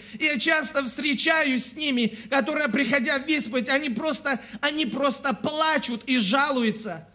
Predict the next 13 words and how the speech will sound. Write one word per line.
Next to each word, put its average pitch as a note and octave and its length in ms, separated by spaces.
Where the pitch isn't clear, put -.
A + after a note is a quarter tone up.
о C#4+ 140
том, D#4+ 340
что D4+ 180
они C#4+ 360
с - 140
некоторых D4+ 560
сайтов D4+ 440
в B3+ 80
интернете C4+ 540
просто B3 360
не A#3 120
могут A#3 320
вылазить. A#3 800